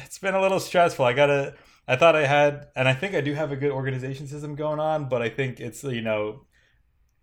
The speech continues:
you know, there's only so much you can do when you're balancing full-time life and side hustle life, and, like, it, like, starts to, like,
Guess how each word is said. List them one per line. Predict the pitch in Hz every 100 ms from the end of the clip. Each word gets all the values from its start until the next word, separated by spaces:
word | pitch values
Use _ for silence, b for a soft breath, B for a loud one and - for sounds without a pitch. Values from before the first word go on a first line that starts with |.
| _ _ _
you | - 139
know, |
there's | 127 139
only | 170 180
so | 160 165
much | 151 139
you |
can | 139 123
do | 139
when | 127
you're | 117
balancing | 120 120 120
full-time | 107 127 117 123 120
life | 117 110
and | 110
side | - 113 110
hustle | 113 110 113
life, | 110 110 107
and, | 104
like, | 101 95
it, | 110
like, | 113 101
starts | 120 110 -
to, |
like, | 104 95